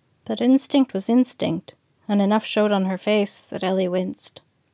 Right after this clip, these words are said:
"It doesn't have to be right now. If you need time." "Nah, better be now." Ellie didn't argue,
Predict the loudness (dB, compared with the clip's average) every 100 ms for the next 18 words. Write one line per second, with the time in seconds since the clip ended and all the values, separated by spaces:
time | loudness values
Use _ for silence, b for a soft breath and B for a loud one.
0 | _ _ _ _ -4 -2 0 0 -2 -4
1 | -2 0 0 -2 -2 -4 -4 -8 _ _
2 | _ _ _ -6 -2 0 0 -2 -4 -2
3 | -4 -8 _ _ _ _ _ _ _ 2
4 | 4 2 0 B _ _ _ _ -2 0
5 | 0 -2 0 -2 -4 -6 _ _ _ _
6 | _ _ _ _ 0 2 4 2 0 0
7 | 0 0 0 -2 -2